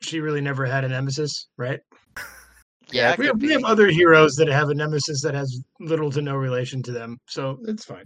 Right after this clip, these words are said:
Speaker 3: Yeah.
Speaker 2: Yeah,
Speaker 3: Yeah.
Speaker 2: now you did say that, like, the lizard was a, you know, it's a common foe for Spider-Man, and then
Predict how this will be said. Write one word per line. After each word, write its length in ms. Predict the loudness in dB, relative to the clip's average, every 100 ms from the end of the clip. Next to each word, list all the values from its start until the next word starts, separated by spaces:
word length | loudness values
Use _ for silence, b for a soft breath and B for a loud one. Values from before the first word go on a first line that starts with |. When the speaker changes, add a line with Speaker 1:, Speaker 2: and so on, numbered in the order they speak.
| -20
Speaker 3:
Yeah. 100 | -20 -20 B B
Speaker 2:
Yeah, 200 | -4 -2
Speaker 3:
Yeah. 40 | -2
Speaker 2:
now 160 | -2
you 200 | -2 -4
did 260 | -8 -6 -6
say 300 | -4 -2 -2
that, 320 | -4 -4 -4 -8 -12
like, 160 | -12 _ _
the 100 | -16
lizard 400 | -14 -14 -12 -12
was 160 | -12 -14
a, 160 | -14 -16 b b b _
you 80 | -2
know, 40 |
it's 120 | -2 -2
a 40 |
common 460 | -6 0 0 0 -4
foe 240 | -6 -8
for 140 | -8
Spider-Man, 920 | -10 -2 -2 -2 -4 -4 -2 -4 -8 -14 b b _
and 120 | -10
then 380 | -6 -8 -8 -14